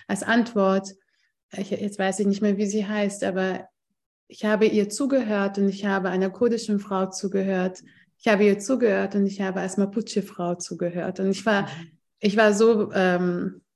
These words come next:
Speaker 1: es war schon sehr emotional, also dass man einfach
Speaker 2: Mhm.
Speaker 1: diese, diesen gemeinsamen Nenner hat, äh, in
Speaker 2: Mhm.
Speaker 1: der Form, wie man Unterdrückung wahrnimmt, ähm, aber halt auch, äh,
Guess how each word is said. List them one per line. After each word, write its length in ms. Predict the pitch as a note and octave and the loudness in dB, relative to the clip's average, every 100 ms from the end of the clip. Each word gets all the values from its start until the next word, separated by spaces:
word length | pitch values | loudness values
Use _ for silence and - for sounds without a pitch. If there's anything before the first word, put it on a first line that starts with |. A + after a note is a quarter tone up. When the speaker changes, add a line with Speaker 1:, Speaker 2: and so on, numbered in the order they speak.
| - | -2
Speaker 1:
es 200 | G3+ A3 | 0 4
war 140 | G#3 | 4
schon 240 | B3+ B3+ A3+ | 6 6 6
sehr 140 | G#3 | 4
emotional, 760 | G3 F#3+ G3 G3 G3+ A#3+ G#3+ E3+ | 4 2 0 0 0 0 -2 -6
also 160 | F3 | -6
dass 180 | F#3 - | -8 -2
man 200 | F#3 F#3 | 0 0
einfach 300 | - F3+ E3 | -2 -6 -4
Speaker 2:
Mhm. 40 | |
Speaker 1:
diese, 360 | D#3 D3+ E3 F3+ - - _ | -2 -4 -4 -6 -10 -20 _
diesen 200 | G3+ G3 | 0 2
gemeinsamen 540 | G3 G3 G3+ G3+ G3+ G3+ | 4 4 4 4 4 4
Nenner 380 | G3 G#3+ A#3+ B3+ | 4 2 0 -4
hat, 380 | E4+ - - - _ - | -6 -8 -18 -18 _ 0
äh, 340 | G#3+ G#3 G3+ G#3+ | 2 2 0 2
in 60 | G#3+ | 2
Speaker 2:
Mhm. 60 | |
Speaker 1:
der 240 | G3+ G3 F#3+ - _ _ _ _ _ - | 2 -2 -4 -10 _ _ _ _ _ -20
Form, 360 | - A3 B3+ | 0 4 6
wie 60 | C#4 | 6
man 140 | A3+ | 4
Unterdrückung 520 | G#3+ A3+ G#3+ G#3+ G3+ F#3+ | 2 2 0 -2 -2 -2
wahrnimmt, 540 | G3 B3+ E4 G#4+ - _ _ - - - - - | 0 2 2 -2 -8 _ _ -20 -20 -20 -20 0
ähm, 760 | A3+ A3 A3 A3 A3 A3 A3 _ - | 4 6 4 2 0 -4 -8 _ -4
aber 260 | G#3 A3+ | 0 0
halt 260 | A3+ A3 - | 0 -2 0
auch, 440 | G#3 G#3 G#3+ G#3 | 2 4 2 -2
äh, 800 | - G#3 G3+ G3 G3 G3 F#3+ - | -4 -2 0 0 -2 -2 -4 -6